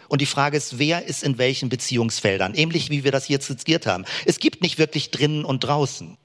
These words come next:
sondern es ist ein Beziehungsfeld, wo man andocken kann, wo man manchmal ein bisschen mehr andockt und manchmal sich auch ein bisschen zurücknimmt.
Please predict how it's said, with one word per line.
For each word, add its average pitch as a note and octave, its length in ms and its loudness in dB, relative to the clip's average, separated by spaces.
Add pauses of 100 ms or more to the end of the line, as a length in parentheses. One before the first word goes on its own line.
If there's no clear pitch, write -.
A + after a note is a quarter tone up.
(220)
sondern F#3+ 260 2
es F#3+ 100 -8
ist - 180 -4
ein E3+ 180 2
Beziehungsfeld, G3+ 960 0 (200)
wo C#3 80 4
man C3 160 2
andocken F3 560 0
kann, F3+ 380 0 (380)
wo C3+ 100 2
man B2+ 160 2
manchmal C3 340 0
ein A#2 40 0
bisschen B2+ 260 0
mehr G3 220 2
andockt E3 420 0
und A#2+ 80 -2
manchmal B2 280 2
sich A2+ 180 -2
auch A2+ 100 6
ein A2 60 -4
bisschen A2 220 0
zurücknimmt. D#3+ 600 0